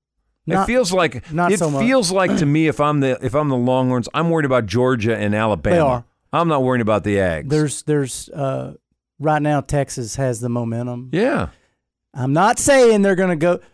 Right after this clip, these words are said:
Speaker 1: For the record, Texas is not a playoff team. They're not good enough to be in the top four. You agree? They're not that good.
Speaker 2: I don't know yet.
Speaker 1: They're,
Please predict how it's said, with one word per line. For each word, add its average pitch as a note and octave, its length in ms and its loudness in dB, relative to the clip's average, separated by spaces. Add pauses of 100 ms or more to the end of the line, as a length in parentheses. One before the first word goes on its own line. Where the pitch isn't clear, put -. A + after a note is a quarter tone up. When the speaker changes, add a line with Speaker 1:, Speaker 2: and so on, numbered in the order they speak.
(580)
Speaker 1:
For F3+ 140 0
the F3+ 100 4
record, D#3+ 540 0 (300)
Texas F#3+ 360 0
is C3+ 140 0
not C#3 180 2
a A#2+ 40 -2
playoff A2+ 500 -2
team. C#3 340 -12
They're F3+ 140 2
not G3+ 200 2
good D#3+ 160 2
enough C#3+ 340 0
to C3+ 100 -6
be C3+ 160 2
in B2+ 80 -2
the A#2 80 -6
top A#2 280 -6
four. C3 300 -18 (380)
You F3 160 4
agree? A3+ 420 0 (560)
They're B3 100 -4
not G3+ 120 -2
that C#3 160 -4
good. C#3 280 -14
Speaker 2:
I G3+ 120 -6
don't G#3+ 180 -2
know B3 160 -2
yet. B3+ 300 -6 (200)
Speaker 1:
They're, E3+ 380 0